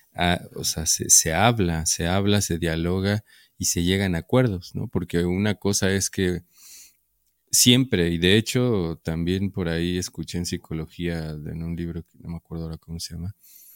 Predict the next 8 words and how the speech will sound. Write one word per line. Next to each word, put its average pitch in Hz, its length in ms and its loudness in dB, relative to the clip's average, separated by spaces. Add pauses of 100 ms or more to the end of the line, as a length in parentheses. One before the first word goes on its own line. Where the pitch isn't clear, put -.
(320)
que 87 140 -4
cuando 85 460 2
muchas 104 380 0
personas 92 640 0
o 87 60 0
dos 87 200 -2
personas 85 800 -6 (640)
o, 78 420 -10